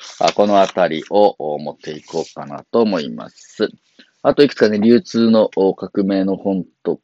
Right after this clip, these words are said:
か、あー、市場とか世の中どういう風に変わってきてるのかな、みたいな本もね、行きがけの、えー、道すがら本屋さんにでも立ち寄って、こうちょっとね、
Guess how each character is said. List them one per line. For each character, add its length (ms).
か、 840
あ 40
ー、 60
市 160
場 240
と 80
か 80
世 80
の 80
中 220
ど 80
う 40
い 20
う 20
風 80
に 80
変 80
わ 80
っ 20
て 80
き 60
て 80
る 60
の 80
か 100
な、 140
み 100
た 100
い 60
な 100
本 160
も 140
ね、 160
行 100
き 80
が 120
け 120
の、 200
え 1160
ー、 80
道 140
す 100
が 140
ら 180
本 220
屋 100
さ 120
ん 40
に 80
で 100
も 80
立 160
ち 160
寄 80
っ 40
て、 260
こ 120
う 40
ち 120
ょ 40
っ 60
と 100
ね、 180